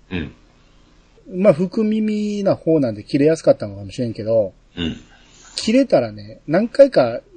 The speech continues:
Speaker 2: かさぶたなって、
Speaker 1: うん。
Speaker 2: また切れてを繰り返して、
Speaker 1: うん。
Speaker 2: 気づいたらね、結構下の方で繋がってしまってね。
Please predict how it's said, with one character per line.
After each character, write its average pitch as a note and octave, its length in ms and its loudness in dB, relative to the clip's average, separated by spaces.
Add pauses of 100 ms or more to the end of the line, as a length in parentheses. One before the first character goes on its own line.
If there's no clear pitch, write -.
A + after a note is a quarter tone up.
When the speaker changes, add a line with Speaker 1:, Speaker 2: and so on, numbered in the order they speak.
(140)
Speaker 2:
か - 140 -4
さ D#3 140 6
ぶ D3 140 0
た C#3+ 140 4
な A2 100 -4
っ - 40 -16
て、 A2 420 -2 (260)
Speaker 1:
う G#2+ 60 2
ん。 E2 260 0
Speaker 2:
ま F3+ 140 2
た C#3+ 100 0
切 - 160 -6
れ B2+ 100 0
て A#2 200 -4
を G#2 100 -10
繰 C#3 140 -4
り B2 80 -2
返 A2 240 -4
し - 100 -16
て、 A2 300 -6 (200)
Speaker 1:
う F#2+ 80 -4
ん。 D2+ 140 -4 (480)
Speaker 2:
気 G#3+ 160 -6
づ C#4 120 2
い G3 100 0
た C3 80 0
ら A2+ 160 -8
ね、 G#2 240 -18 (1700)
結 C#4+ 240 2
構 B2+ 160 -2
下 - 260 4
の C#4 120 6
方 A#3+ 160 2
で B2+ 80 -4
繋 C#3 260 -2
が B2 80 -2
っ A#2 60 -4
て B2 120 -10
し B2 60 -8
ま A#2 120 -6
っ - 20 -12
て - 140 -20
ね。 F#2+ 200 -18